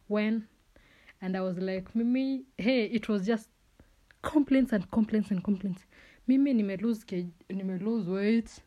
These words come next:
and I don't know why and I'm not happy and I'm working on in-, o-, increasing, kurudisha hizo weight nilipoteza,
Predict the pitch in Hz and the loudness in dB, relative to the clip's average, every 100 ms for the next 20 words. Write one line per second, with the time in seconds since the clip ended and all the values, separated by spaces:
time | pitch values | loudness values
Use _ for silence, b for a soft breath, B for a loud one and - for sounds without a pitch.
0 | _ _ b b 196 185 170 208 214 185 | _ _ b b -4 -2 -2 0 0 0
1 | 185 196 226 247 240 _ - - _ b | -2 -2 -4 -4 -8 _ -20 -20 _ b
2 | b - 185 185 202 226 220 - 220 226 | b -6 -2 0 0 -2 -4 -4 0 0
3 | - 233 220 226 - B B B - 202 | -2 0 0 0 -8 B B B -4 -2
4 | 202 196 214 202 202 196 196 214 - 214 | 0 0 -2 -2 -4 -4 -2 -4 -4 -10
5 | - _ - 208 - 240 233 - 240 226 | -10 _ -4 -2 -2 -2 -2 -2 -2 2
6 | 240 240 _ - _ _ _ _ _ - | 0 -2 _ -20 _ _ _ _ _ -4
7 | 240 240 233 - 226 214 202 214 - 185 | 0 0 -2 -2 0 2 0 0 -2 -2
8 | 196 190 208 - 240 233 226 220 | -4 -4 -6 -2 -2 -2 -2 -6